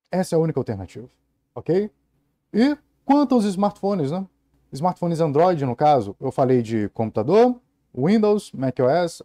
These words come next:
iOS e o Android, e os smartphones Android. Aqui quem domina é a Google, mas os fabricantes de smartphone também dão a sua contribuição negativa aqui. Contudo, diferente dos iPhones,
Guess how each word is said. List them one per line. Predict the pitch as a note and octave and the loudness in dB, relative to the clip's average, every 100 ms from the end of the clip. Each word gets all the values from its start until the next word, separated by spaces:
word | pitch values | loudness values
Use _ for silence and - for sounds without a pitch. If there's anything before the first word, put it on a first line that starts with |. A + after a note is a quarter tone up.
| D3 | -2
iOS | C3 A2+ C3 E3 - _ _ _ _ | 0 2 2 -2 -6 _ _ _ _
e | D4 | 2
o | D4 | 2
Android, | G3+ B2 F#2+ - _ _ _ - | 4 2 0 -14 _ _ _ -6
e | |
os | C3+ | -6
smartphones | B2 C3 - C3 | -2 -4 -4 -4
Android. | A#2 G2+ G2+ G#2+ - _ _ _ _ _ - | -4 -4 -8 -10 -20 _ _ _ _ _ -8
Aqui | F#3 B3 | -2 -2
quem | A#3+ | 0
domina | A#3 F#3+ G#3+ | 2 2 0
é | A3 | -2
a | |
Google, | D#3 A#2 A2 - _ _ _ _ | 0 -2 -2 -10 _ _ _ _
mas | - F3+ F#3+ | -2 0 0
os | G3 | 0
fabricantes | G#3 F#3 F#3 F3+ - | -2 0 0 -2 -4
de | D#3+ | -8
smartphone | D3+ E3 D#3+ D3 D#3+ E3 | -2 -4 -2 -4 -4 -2
também | F#3 D3+ C#3+ D#3+ D#3+ | -2 0 0 -2 -8
dão | B2 C3 D3+ | -6 -2 0
a | |
sua | D#3 D3+ | 0 -4
contribuição | D3+ D3+ D3+ D3+ - | -4 -6 -4 -6 -6
negativa | D#3 E3 F3 - D#3+ A2+ | -6 -4 -6 -4 -4 -2
aqui. | F#2 - _ _ _ _ - | -4 -8 _ _ _ _ 2
Contudo, | A#3+ A#3+ A#3+ A#3+ A#3+ C3+ | 2 4 2 2 0 -4
diferente | A#2+ A3+ - G#3 G3+ G3+ | -4 -4 0 -2 -2 -4
dos | F3 G3 | -6 -4
iPhones, | G3 - F#3 F#3 F3+ - | -4 -4 -6 -6 -8 -14